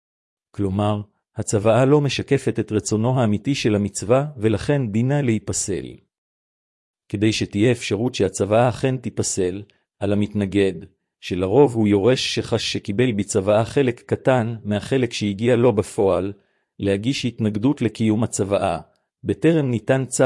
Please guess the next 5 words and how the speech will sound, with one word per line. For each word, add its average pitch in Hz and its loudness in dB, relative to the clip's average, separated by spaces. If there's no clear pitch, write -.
קיום 107 0
הצוואה. 95 -4
במסגרת 110 2
הגשת 101 0
ההתנגדות, 98 -2